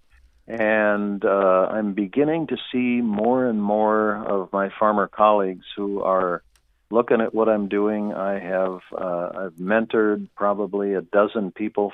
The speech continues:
through the process of moving to strip till, um, most of them from states other than Minnesota. But, uh, there are a few who take a look at, uh, the no-till soybeans that I plant,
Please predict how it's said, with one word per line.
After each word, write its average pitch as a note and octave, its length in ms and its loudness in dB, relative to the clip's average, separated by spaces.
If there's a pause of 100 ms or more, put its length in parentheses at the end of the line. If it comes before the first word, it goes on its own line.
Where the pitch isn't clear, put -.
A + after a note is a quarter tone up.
through G2+ 160 0
the F2+ 80 -4
process F#2+ 560 0 (120)
of F2+ 220 -4
moving F#2+ 480 -4 (100)
to F2 220 -2 (120)
strip - 260 -2 (100)
till, A#2+ 420 2 (800)
um, F2+ 680 -2
most A2+ 560 0
of C3+ 120 2
them C3 240 0 (120)
from A2+ 600 2 (280)
states A2+ 340 0 (180)
other G#2+ 280 2
than F#2+ 220 -6
Minnesota. F#2 600 -4 (1120)
But, A#2 340 6 (140)
uh, A2 180 -2
there G#2 200 0
are G2+ 180 6
a F#2+ 160 0
few C3+ 340 2
who G#2+ 260 -2
take A#2+ 220 -4
a G#2+ 40 0
look G#2 300 0
at, G2 280 2 (120)
uh, F#2 320 0
the F2+ 200 -8
no-till G#2 680 -2 (120)
soybeans G2+ 580 -4
that F#2+ 140 -4
I F2+ 100 -2
plant, F#2+ 420 -4